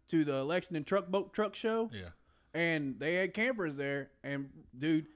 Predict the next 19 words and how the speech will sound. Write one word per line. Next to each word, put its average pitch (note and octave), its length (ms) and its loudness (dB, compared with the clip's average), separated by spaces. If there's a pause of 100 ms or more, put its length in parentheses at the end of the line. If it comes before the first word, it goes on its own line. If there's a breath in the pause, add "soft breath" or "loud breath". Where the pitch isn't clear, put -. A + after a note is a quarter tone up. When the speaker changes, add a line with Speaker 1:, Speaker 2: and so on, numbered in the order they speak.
(100)
Speaker 1:
there's F#3 260 0
stuff E3 300 -2
in C3 80 -4
there, D#3 220 0
like, A#2 220 -2
I C#3 120 0
would F#3+ 100 -2
sell C3 240 -4
this B2+ 180 -6
house. B2+ 480 -4 (280)
Like, A#2 120 -8
it's D3 240 0
Speaker 2:
<laughs> - 100 -2
Speaker 1:
cool C#3+ 300 2
as - 240 -2
Speaker 2:
Oh, C#3+ 120 4
Speaker 1:
shit. G#2 60 -2
Speaker 2:
dude, G#2+ 220 -6
yeah. G2 140 -8